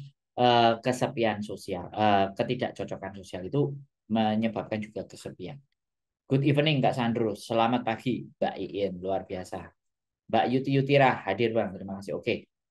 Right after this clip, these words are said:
Yang keempat adalah kondisi kesehatan mental. Wow, ini. Beberapa kondisi kesehatan mental seperti depresi, kecamatan, kecemasan, atau gangguan psikologis lainnya dapat memperburuk kesepian.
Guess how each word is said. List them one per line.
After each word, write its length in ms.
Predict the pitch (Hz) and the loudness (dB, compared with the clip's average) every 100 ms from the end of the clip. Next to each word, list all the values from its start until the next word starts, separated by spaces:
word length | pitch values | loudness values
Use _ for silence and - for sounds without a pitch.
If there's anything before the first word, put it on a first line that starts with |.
| 151 | 2
Yang 400 | 175 185 180 185 | 4 2 2 4
keempat 320 | 170 190 185 | 6 6 6
adalah 480 | 165 165 156 156 - | 4 6 6 4 2
kondisi 480 | 160 143 139 139 | 4 4 4 2
kesehatan 560 | 143 143 139 123 120 117 | -2 -2 0 0 -2 -4
mental. 480 | 113 104 101 98 95 | -4 -6 -4 -4 -2
Wow, 1040 | 101 110 110 110 107 104 98 95 92 90 | 4 6 6 6 6 6 4 2 0 -4
ini. 400 | 92 90 90 87 _ _ _ _ | -10 -18 -16 -18 _ _ _ _
Beberapa 480 | 120 113 143 170 190 | -2 6 8 8 6
kondisi 400 | 180 147 139 156 | 4 4 2 0
kesehatan 400 | 160 156 147 147 | 2 2 2 0
mental 240 | 143 151 | 0 -2
seperti 320 | 156 139 143 | -2 -6 -8
depresi, 480 | 135 - 117 127 139 | -8 -2 0 0 -2
kecamatan, 720 | 127 123 113 117 123 127 - | -2 0 0 -2 -2 -4 -2
kecemasan, 640 | 135 135 135 131 127 131 117 | -4 0 0 0 -2 -4 -4
atau 240 | 123 120 | -4 -2
gangguan 400 | 113 107 120 127 | 0 2 2 2
psikologis 480 | 123 - 113 110 - 107 | -2 -4 -4 -6 -10 -8
lainnya 240 | 104 120 | -4 -4
dapat 240 | 110 104 | -2 -4
memperburuk 640 | 107 107 107 - 98 113 107 | -4 -6 -8 -10 -4 -2 -4
kesepian. 480 | 113 - 110 101 | -12 -6 -4 -4